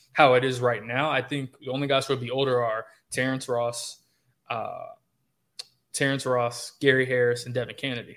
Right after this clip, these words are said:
I could be wrong if someone's, like, just turned twenty-six or it's, like, exactly twenty-five right now.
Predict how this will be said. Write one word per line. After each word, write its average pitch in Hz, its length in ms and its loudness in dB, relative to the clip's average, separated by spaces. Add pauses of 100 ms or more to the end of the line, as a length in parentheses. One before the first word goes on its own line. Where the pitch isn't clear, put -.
(140)
I - 40 -20
could 190 200 8
be 170 80 8
wrong 147 240 6
if 127 80 -4
someone's, 135 300 0
like, 120 360 -4
just 143 300 2
turned 135 200 0
twenty-six 131 680 0
or 117 160 -4
it's, 120 140 -6
like, 123 100 2
exactly 123 320 -2
twenty-five 123 420 -2
right 110 180 -4
now. 131 360 -8